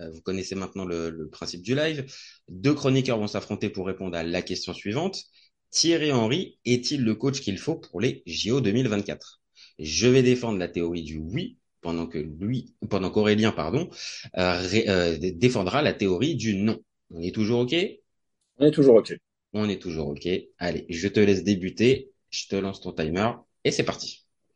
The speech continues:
Speaker 2: Allez, déjà, bon, Thierry Henry, euh, c'est vrai que, euh, il est connu pour être un amoureux, euh, du foot, et ça, je n'en doute pas. On a vu quand même la pertinence que,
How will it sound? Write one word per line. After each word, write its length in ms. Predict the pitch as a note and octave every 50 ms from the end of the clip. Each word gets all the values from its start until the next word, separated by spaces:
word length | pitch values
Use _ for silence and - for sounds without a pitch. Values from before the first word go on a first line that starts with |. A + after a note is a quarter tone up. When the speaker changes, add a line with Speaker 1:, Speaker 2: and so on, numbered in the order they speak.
| _ _ _ _ - - - - - - _
Speaker 2:
Allez, 280 | - G#2 G2+ G#2 G#2 G2
déjà, 460 | F#2 G#2+ G#2+ A2 B2 B2 B2 A#2+ A#2
bon, 200 | A2 A2+ A#2 A#2
Thierry 320 | A#2 - - A2+ A2+ A2+ A2+
Henry, 440 | A2 A2 A2 - C3 C3+ C3+ C3 B2
euh, 260 | A2+ G#2+ G#2+ G#2 G#2
c'est 180 | G#2+ - - A2+
vrai 200 | G#2 B2+ C3 B2+
que, 160 | - - B2
euh, 320 | A2+ G#2+ G#2+ G#2 G2+ G2 F#2+ G2 - - - - _ _ -
il 120 | G#2 G#2+
est 60 | A#2+
connu 300 | A#2 B2 A#2 B2 C3+ C3
pour 220 | - - A2 A2+ A#2+
être 260 | B2 B2 - - _ _ -
un 320 | A2 A2 A2+ A2 A2 A2+
amoureux, 680 | B2 B2 B2 B2 A#2+ A2+ B2 B2 B2 A#2+ A#2 A2 A2 G#2+
euh, 40 | G#2
du 120 | G#2+ - A2+
foot, 360 | - - B2+ C3 B2+ - - -
et 80 | G2+ G2
ça, 400 | - - - A#2 A#2+ B2 C3 - -
je 120 | - A#2
n'en 100 | A#2 A2+
doute 180 | G#2+ - A2 - _
pas. 180 | A#2+ A#2+ B2
On 200 | A#2 A2+ A#2 A#2
a 80 | A#2+ A#2+
vu 160 | A#2 C3 D3 C#3+
quand 100 | C#3 C3
même 100 | C3+ B2+
la 80 | A#2
pertinence 540 | - - B2 B2 - - A#2 B2 C3+ B2+ -
que, 600 | - B2 A#2 A2 A2 A2 A2 G#2+ G#2 G#2 G#2 G2+